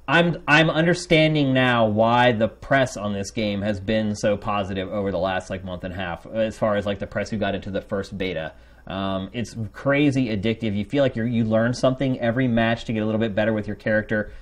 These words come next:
You learn how to work with other characters better with every match that you play. Um, characters complement each other. There's certain pairs that work well together when paired up. Uh, it is,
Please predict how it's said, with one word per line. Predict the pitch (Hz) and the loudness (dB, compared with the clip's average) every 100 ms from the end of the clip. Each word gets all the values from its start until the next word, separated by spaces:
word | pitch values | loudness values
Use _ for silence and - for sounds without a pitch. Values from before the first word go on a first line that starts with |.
| - | -6
You | 117 | 2
learn | 120 | 4
how | 123 | 6
to | 120 | 4
work | 117 110 | 4 2
with | 123 | 0
other | 117 117 | 2 2
characters | 123 131 120 117 120 113 107 - - - | 2 4 4 4 2 0 -2 -10 -4 0
better | 104 117 | 2 2
with | 117 110 | 2 2
every | 110 110 | 2 4
match | 113 107 - | 2 0 -2
that | 90 | -6
you | 104 | -6
play. | - 110 107 107 107 101 - - - - | 0 2 4 4 2 -2 -12 -20 -20 -14
Um, | - 104 104 104 104 - - - | -6 -2 0 0 -2 -6 -14 -6
characters | - 113 107 - | -2 -2 -2 -2
complement | 156 156 165 151 147 | 0 2 4 4 4
each | 143 143 | 4 4
other. | 135 131 | 6 4
There's | 113 - | 2 0
certain | 127 117 | 0 0
pairs | - 123 123 117 | 0 2 4 2
that | 107 | 2
work | 113 120 | 0 0
well | 117 113 107 | 4 4 4
together | 107 95 107 120 127 | 0 0 2 4 4
when | 123 110 | 4 0
paired | - 107 98 | 0 -2 2
up. | 107 131 127 123 - - - - - | 4 6 6 2 -6 -20 -20 -18 -8
Uh, | 101 98 95 | -4 -4 -4
it | - 147 | -2 0
is, | 151 147 - | 2 2 0